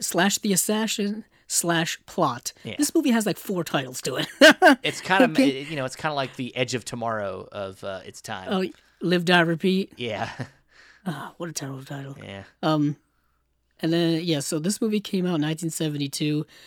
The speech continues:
Speaker 1: This is getting a brand new four K restoration from the original camera negative. It includes both the original one hundred twenty-three minute French and the ninety-three minute English dub cuts. Wow, that's a significant
Speaker 2: Oh,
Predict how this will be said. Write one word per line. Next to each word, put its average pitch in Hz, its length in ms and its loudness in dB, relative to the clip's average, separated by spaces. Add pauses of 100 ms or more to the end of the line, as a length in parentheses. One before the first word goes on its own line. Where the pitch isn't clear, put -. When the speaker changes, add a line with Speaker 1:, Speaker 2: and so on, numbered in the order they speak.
(200)
Speaker 1:
This 165 120 0
is - 60 -2
getting 180 200 2
a 160 40 2
brand 160 340 0
new 165 480 0
four 147 240 -4
K 156 120 -4
restoration 180 800 -2
from 147 160 -6
the 139 100 -2
original 147 340 -4
camera 147 360 -2
negative. 185 560 0 (760)
It 165 60 -2
includes 190 440 0
both 185 420 0 (220)
the 170 100 2
original 185 580 2
one 156 140 -2
hundred 185 240 0
twenty-three 180 460 2
minute 175 260 4
French - 560 2 (120)
and 165 200 2
the 165 80 2
ninety-three 165 380 0
minute 165 280 2
English 160 400 2
dub 170 240 2
cuts. - 460 -4
Wow, 143 140 -8
that's 175 240 0
a - 20 -10
significant 165 760 0
Speaker 2:
Oh, 101 60 -2